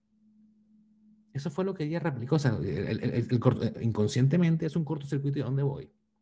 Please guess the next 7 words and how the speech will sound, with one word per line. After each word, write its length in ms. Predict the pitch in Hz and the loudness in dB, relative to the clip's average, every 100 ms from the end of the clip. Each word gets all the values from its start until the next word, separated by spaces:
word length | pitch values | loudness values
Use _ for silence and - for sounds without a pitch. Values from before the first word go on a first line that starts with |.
| _ | _
Y 80 | 117 | -8
creó 260 | - 104 | -4 -4
una 220 | 95 101 127 | -2 -6 -4
cajita, 460 | 143 165 107 147 143 | 0 0 -2 -8 -10
igual, 360 | 104 95 117 - | -10 -10 -10 -12
más 140 | 85 | -12
grande, 420 | 98 123 98 110 | -6 -4 -4 -8